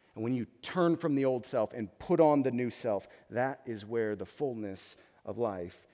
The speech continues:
begins. Saint Augustine was one of the probably greatest church theologians in all of history. And before he was saved, many of you probably don't know this, but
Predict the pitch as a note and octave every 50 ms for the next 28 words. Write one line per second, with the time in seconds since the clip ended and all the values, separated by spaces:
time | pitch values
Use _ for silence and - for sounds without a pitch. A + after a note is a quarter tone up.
0 | _ _ _ _ _ - G2+ F#2 - F2 D#2+ D#2 D#2 D#2+ D#2 - - - - _
1 | _ _ _ _ - - F#3+ G3 F3+ F3 E3 D3+ D3 C3+ C3 - - - A2+ A2+
2 | A#2+ C3+ D3 D#3 D3+ - _ - C3+ B2+ G#2+ C3 D3 D3+ C#3 C3 B2 A2+ A2 C3+
3 | C3 B2 B2 - F3+ D#3+ C#3 C#3+ A#2+ A2+ A2+ C3 C#3 D3 D3 D3 C3+ - - -
4 | - - F3 D#3+ C3 C3 - - - - - - - - _ _ _ _ _ -
5 | D3 C#3+ B2+ B2+ C3+ C3 C3+ A#2 A#2+ A#2+ A#2+ B2 A#2+ A2 B2+ A#2+ A#2 A#2+ A#2+ A#2
6 | G#2 G#2 D#3 C#3 - - - A#2 F#2+ F2 F#2+ F#2+ - _ _ _ _ _ _ _
7 | _ _ _ _ _ _ _ _ - C#3 C#3+ D3 C#3 C3+ A#2+ B2 C#3 C3 - F#3+
8 | G#3 G3+ F#3+ E3 D3 B2+ - - - F3 D3 B2+ C3 C#3+ D#3 D#3 C#3+ C3+ C3 C#3
9 | C#3 C3+ B2+ A#2+ A#2+ B2+ A#2+ - - D3 C#3 C3 B2 B2 A#2 - B2 D3 D#3 D3
10 | A#2+ B2+ D#3+ - - - - C#3 A#2+ - - - _ _ -